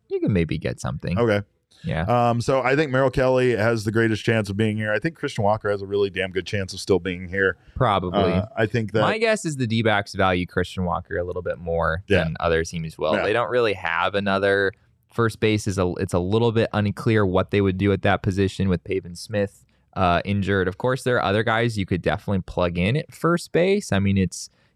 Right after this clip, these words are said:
Speaker 1: you know, it's a position that a lot of guys who play elsewhere probably could pick up if they needed to.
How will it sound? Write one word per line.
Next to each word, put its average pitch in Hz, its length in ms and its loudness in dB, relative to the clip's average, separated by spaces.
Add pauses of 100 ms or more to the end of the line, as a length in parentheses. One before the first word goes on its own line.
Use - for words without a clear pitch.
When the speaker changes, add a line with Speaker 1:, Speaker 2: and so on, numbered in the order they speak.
(100)
Speaker 1:
you 110 100 2
know, 98 140 4
it's 104 140 0
a 113 60 0
position 98 540 0
that 98 100 2
a 87 60 2
lot 85 240 0
of 90 80 0
guys 90 300 0
who 98 80 -2
play 87 220 0
elsewhere 85 440 0
probably 82 340 -2
could 90 260 -2
pick 101 200 -2
up 101 200 0
if 90 120 -4
they 80 100 -2
needed 90 340 0
to. 135 320 0